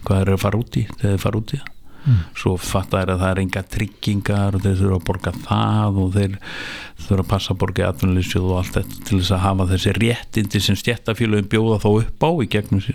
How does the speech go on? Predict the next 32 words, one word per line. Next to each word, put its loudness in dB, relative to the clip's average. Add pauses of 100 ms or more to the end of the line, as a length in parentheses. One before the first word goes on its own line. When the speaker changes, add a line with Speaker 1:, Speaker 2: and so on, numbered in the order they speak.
(720)
Speaker 1:
veru 2
þar -2
og, -6
og 0
passa 0
þá 0
að 2
það 2
sé 2 (440)
inn 6
í 4
kjarasamningunum 2
og 4
það -4
sé 0
farið 2
eftir -6
í. -16 (480)
Speaker 2:
Mhm. 4 (400)
Speaker 1:
Það 0
eru -6
þessi 0
hlutir 0
sem 4
að 4
mér 4
finnst -2 (420)
fólk 0
oft -8
gleyma, 2 (420)
en 0
þetta 0